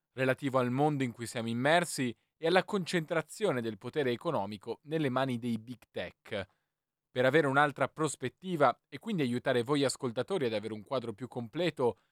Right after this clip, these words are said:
abbiamo parlato anche con Federico Pucci, giornalista musicale di Fanpage, che ha seguito molto il tema dell'intelligenza artificiale applicata ai visual,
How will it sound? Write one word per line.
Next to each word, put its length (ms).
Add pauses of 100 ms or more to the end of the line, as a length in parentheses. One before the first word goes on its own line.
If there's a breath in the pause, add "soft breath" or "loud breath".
(200)
abbiamo 340
parlato 420
anche 260
con 180
Federico 520
Pucci, 580 (380)
giornalista 540
musicale 640
di 100
Fanpage, 840 (220)
che 100
ha 40
seguito 420
molto 420
il 120
tema 220
dell'intelligenza 800
artificiale 560
applicata 460
ai 120
visual, 600